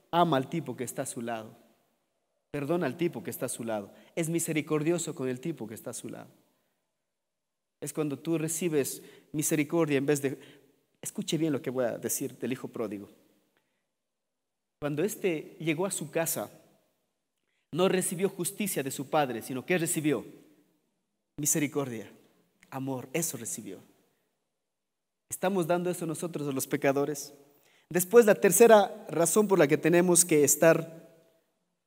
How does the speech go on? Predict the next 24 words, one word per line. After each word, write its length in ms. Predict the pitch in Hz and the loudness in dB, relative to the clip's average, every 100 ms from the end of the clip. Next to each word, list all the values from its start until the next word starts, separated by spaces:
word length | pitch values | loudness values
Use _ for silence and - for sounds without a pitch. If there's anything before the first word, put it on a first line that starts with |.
| _ _ | _ _
juntos. 580 | 262 302 277 160 - - - - - - | 6 6 6 2 -2 -6 -14 -20 -12 -4
Por 160 | 160 | 2
tanto, 320 | 175 233 240 160 | 8 8 8 2
si 140 | 196 | 4
hay 60 | 202 | 4
alguna 400 | 190 240 233 - | 2 2 2 2
consolación, 680 | 208 208 214 208 - 254 226 | 0 2 4 4 4 4 4
o 80 | |
sea, 300 | 190 220 175 - - - - _ _ _ _ - | 2 2 2 -2 -16 -20 -20 _ _ _ _ -6
si 100 | 165 | -2
me 160 | 147 | -2
quieren 300 | 196 208 180 | 4 6 4
consolar, 720 | 139 143 139 151 170 196 196 | 0 -6 -4 -2 0 0 -2
si 140 | 180 160 | -6 -8
me 100 | 139 | -4
quieren 300 | 175 170 151 | -2 0 0
hacer 240 | 170 165 | -4 -6
sentir 420 | - 156 160 170 | -6 -4 -2 -4
que 160 | 156 131 - - - | -4 -8 -8 -12 2
aman 320 | 185 208 175 | 4 6 4
al 80 | 160 | 2
Señor, 440 | 190 190 226 226 - - | 2 4 4 4 -2 -6
es 120 | 165 - | -2 0
Cristo. 480 | 277 294 - - | 4 4 4 -4